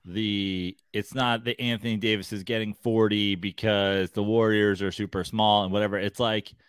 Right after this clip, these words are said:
again, this is where depth comes into play. Jokic's stat line was fantastic. And Anthony Davis's stat line is fantastic. But what does that do? That cancels each other out?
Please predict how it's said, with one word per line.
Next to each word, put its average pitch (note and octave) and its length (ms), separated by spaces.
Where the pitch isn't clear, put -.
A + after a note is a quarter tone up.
again, B2 360
this A#2 180
is A#2 60
where A#2+ 140
depth - 380
comes G#2 300
into G2 160
play. F#2+ 440
Jokic's A#2 540
stat G#2+ 320
line G2+ 240
was F2+ 280
fantastic. G2 960
And G2 540
Anthony A#2 300
Davis's G#2+ 420
stat G2 260
line F#2 200
is E2+ 120
fantastic. F2+ 640
But F#2+ 200
what A2+ 140
does A#2+ 80
that A2 180
do? B2+ 140
That D#2 140
cancels G2 380
each F#2+ 140
other G2+ 240
out? C3 260